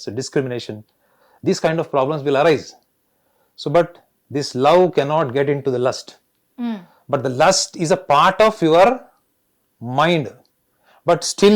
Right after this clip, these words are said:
Speaker 1: you can discriminate love and lust separate. ఇప్పుడు మన ప్రోగ్రాంలో మనం చెప్పేది ఏంటి? ప్రేమ పన్నెండు రాశులకు ఉంటుంది.
Speaker 2: Hmm.
Speaker 1: ప్రేమ లేని రాశి ఎవరు ఉండదు.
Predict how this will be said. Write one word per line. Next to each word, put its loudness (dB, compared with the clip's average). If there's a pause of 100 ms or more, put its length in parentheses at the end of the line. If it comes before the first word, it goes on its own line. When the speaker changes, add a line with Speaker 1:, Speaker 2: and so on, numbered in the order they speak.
(100)
Speaker 1:
you 4
can 2
discriminate 2
love 4 (760)
and 0
lust 0 (300)
separate. -2 (520)
ఇప్పుడు -8
మన -2
ప్రోగ్రాంలో 0
మనం -2
చెప్పేది 0
ఏంటి? -6 (720)
ప్రేమ 4
పన్నెండు 2
రాశులకు 4
ఉంటుంది. -4 (280)
Speaker 2:
Hmm. -8 (120)
Speaker 1:
ప్రేమ 0
లేని 2
రాశి 2
ఎవరు 4
ఉండదు. 0